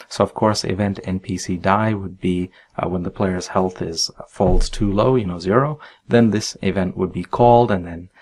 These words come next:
other methods that are listening to this event will, uh, execute and carry out the necessary actions.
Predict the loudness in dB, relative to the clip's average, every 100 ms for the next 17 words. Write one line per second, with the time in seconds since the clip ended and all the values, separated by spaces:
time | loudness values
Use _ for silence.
0 | _ 2 4 4 0 -2 -2 -4 -6 -8
1 | -6 -4 -4 0 0 0 -2 -6 -6 -2
2 | 0 0 0 0 2 2 -2 -6 -6 -2
3 | -2 0 -2 -2 -4 -6 -12 -12 -10 -8
4 | -4 -6 -8 -8 -8 -8 -8 -8 -6 -8
5 | -6 -6 -8 -10 -10 -12